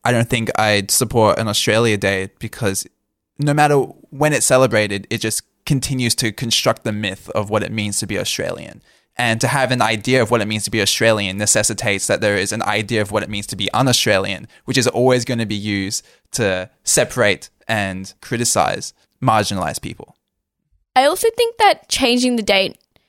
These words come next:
Speaker 2: is quite symbolic, you know, it's, it's not necessarily real change. I do think it would be a big deal if they changed the date, like, it would be a, an incremental win.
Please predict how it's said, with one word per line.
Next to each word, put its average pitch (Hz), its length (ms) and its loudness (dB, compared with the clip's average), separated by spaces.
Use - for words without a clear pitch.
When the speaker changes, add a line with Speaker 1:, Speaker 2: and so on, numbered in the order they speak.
Speaker 2:
is 240 160 0
quite 247 280 2
symbolic, 190 680 0
you 226 120 2
know, 170 300 2
it's, - 480 -2
it's 254 160 0
not 277 240 0
necessarily 226 760 2
real 208 260 4
change. 202 280 0
I 247 100 4
do 285 140 2
think 370 200 0
it 370 60 4
would 269 140 4
be 240 120 2
a 226 60 4
big 214 320 -2
deal 208 360 2
if - 120 -4
they 285 100 0
changed 320 280 0
the 320 40 -4
date, 370 160 0
like, 254 160 -2
it 262 100 -2
would 233 200 0
be 254 340 2
a, 247 100 6
an 277 260 0
incremental 233 800 2
win. 151 400 -2